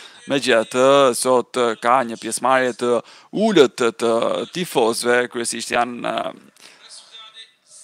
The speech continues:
Mbështetësit e Shkupit që kanë edhe stadiumin e tyre në qytet, atë të Çajirit, ë, në lagjen shqiptare të kryeqytetit Maqedonisë Veriut, ë, por është një stadium i cili nuk është, ë, i kualifikuar për të pritur ndeshje europiane. Përpiqet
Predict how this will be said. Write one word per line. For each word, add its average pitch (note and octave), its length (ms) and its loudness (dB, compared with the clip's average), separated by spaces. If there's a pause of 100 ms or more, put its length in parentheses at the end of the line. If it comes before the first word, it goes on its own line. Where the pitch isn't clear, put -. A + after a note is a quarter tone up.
(180)
Mbështetësit A#2 480 -2
e B2+ 80 -4
Shkupit D3 480 -4
që B2+ 80 -4
kanë C3 220 2
edhe C3 100 0
stadiumin C3+ 400 -2
e C3 80 -2
tyre C#3 220 -4
në - 80 -6
qytet, B2 340 0
atë A#2 160 -2
të G#2 80 -16
Çajirit, D3 640 0
ë, B2 120 2 (200)
në G#2+ 160 -12
lagjen A2+ 320 -2
shqiptare B2 540 2 (100)
të B2 120 -2 (360)
kryeqytetit B2 640 -8
Maqedonisë B2 720 -6
Veriut, B2 580 -4
ë, G2+ 160 -4
por D#3 300 -4
është - 100 -8
një A#2 80 -8
stadium A2+ 380 -6
i - 20 -16
cili A#2+ 300 -8
nuk A2+ 180 -12
është, B2 320 -4 (320)
ë, A2 120 -2 (280)
i B2 300 -6 (100)
kualifikuar A#2+ 640 -4
për A2+ 140 -10
të - 20 -20
pritur B2 300 -8
ndeshje A2+ 500 -2
europiane. B2 640 0
Përpiqet A#2 640 -6